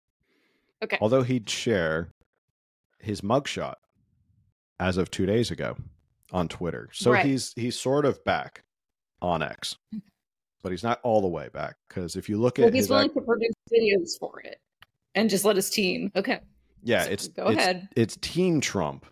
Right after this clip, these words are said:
Speaker 2: It's not Trump himself. It's almost like his pseudo account. Like, he's still tweeting everything through Team Trump, but he's also, like, he's not personally tweeting,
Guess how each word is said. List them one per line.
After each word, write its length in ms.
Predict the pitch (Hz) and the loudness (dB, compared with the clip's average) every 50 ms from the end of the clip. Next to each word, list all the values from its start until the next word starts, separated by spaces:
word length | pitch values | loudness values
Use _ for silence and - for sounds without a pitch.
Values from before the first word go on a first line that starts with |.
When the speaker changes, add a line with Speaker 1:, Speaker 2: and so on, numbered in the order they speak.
| _ - - | _ -10 -8
Speaker 2:
It's 240 | 98 95 - - | -8 -8 -6 -4
not 340 | 113 113 113 117 113 - - | 0 2 2 2 2 0 -4
Trump 320 | - - - 107 101 92 - | -10 -6 -4 -2 -2 -2 -4
himself. 500 | 90 87 - - 104 87 73 64 - - - | -8 -8 -4 -2 0 0 0 -2 -6 -8 -8
It's 140 | 104 - 151 | -6 -2 -2
almost 280 | 165 180 170 135 - | 0 0 0 0 2
like 160 | 135 123 113 | 2 2 2
his 160 | - 104 92 - | 2 -2 -4 -2
pseudo 500 | - - - 110 107 107 117 117 120 117 | -4 -4 -2 0 0 2 4 4 4 2
account. 420 | 110 - - 117 117 117 - - | 2 0 -2 0 0 -2 -2 -4
Like, 160 | 95 95 - | -6 -8 -4
he's 160 | - 110 113 | -4 -4 -4
still 200 | - - 135 123 | 0 2 2 2
tweeting 560 | 101 - - - 101 101 104 104 107 104 101 - | 2 0 -2 -2 0 0 2 2 2 0 0 0
everything 840 | - 95 90 98 98 95 92 - 101 101 98 95 95 92 92 92 87 | 0 0 2 4 2 2 2 2 2 2 2 2 2 0 0 -2 -4
through 260 | - - - 95 90 | -8 -6 -6 -4 -4
Team 300 | - - - 98 92 90 | -4 -4 -4 -4 -2 -4
Trump, 380 | 85 - - 87 87 92 92 - | -4 -2 -2 0 2 0 0 0
but 140 | - 87 82 | -2 -2 -2
he's 160 | 82 78 85 | -2 -2 0
also, 280 | 87 85 85 - 92 82 | 0 0 0 0 -2 0
like, 300 | 80 80 78 73 - - _ _ _ _ _ _ _ _ _ _ _ _ _ _ _ _ _ _ _ _ _ _ _ _ | 0 0 0 -2 -4 -10 _ _ _ _ _ _ _ _ _ _ _ _ _ _ _ _ _ _ _ _ _ _ _ _
he's 240 | 101 92 - - | -8 -8 -6 -4
not 300 | 90 90 92 92 - - _ _ | -2 0 0 0 0 -4 _ _
personally 460 | - - 101 101 104 - 139 135 139 - | -2 0 2 0 0 0 -2 -2 -4 -4
tweeting, 480 | - 139 135 131 135 131 131 131 123 | -2 -2 0 0 0 0 -2 -4 -6